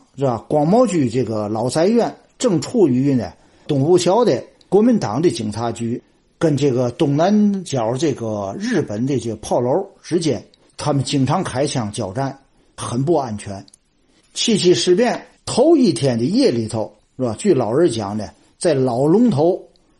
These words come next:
枪战一夜。第二天清晨，日军呢，先进行低空侦察，是吧？在这个海河两边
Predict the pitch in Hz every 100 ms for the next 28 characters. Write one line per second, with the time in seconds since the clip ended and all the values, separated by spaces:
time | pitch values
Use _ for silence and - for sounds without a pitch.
0 | _ - - 156 123 127 139 123 151 175
1 | 160 - _ _ _ _ _ _ - _
2 | _ _ - 185 185 269 240 120 127 117
3 | 135 113 113 147 - - _ _ _ _
4 | _ 294 269 147 123 127 110 98 90 _
5 | _ _ - - 151 139 247 156 120 170
6 | 175 180 131 110 113 120 110 110 104 110
7 | 143 - _ _ _ _ - 117 95 -
8 | 135 113 117 113 98 - 110 110 151 127
9 | 110 135 131